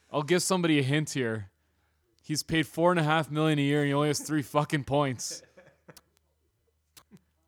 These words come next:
Speaker 2: Uh, Troy Brouwer.
Speaker 1: Brouwer frustrates you. Drink.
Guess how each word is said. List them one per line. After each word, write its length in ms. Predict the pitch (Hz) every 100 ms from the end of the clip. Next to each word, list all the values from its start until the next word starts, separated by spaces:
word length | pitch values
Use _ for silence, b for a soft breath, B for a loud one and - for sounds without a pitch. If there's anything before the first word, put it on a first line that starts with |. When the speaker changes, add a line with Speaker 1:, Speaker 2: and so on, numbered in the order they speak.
| _ _ _ _ _ b b b b b b -
Speaker 2:
Uh, 400 | 160 151 147 135 - -
Troy 160 | 185
Brouwer. 420 | 156 156 139 113 92 _ _ _ -
Speaker 1:
Brouwer 380 | 147 175 196
frustrates 680 | 170 - 165 160 160 139 -
you. 320 | 143 127 104 92 _ _ _ _
Drink. 460 | 120 165 143 -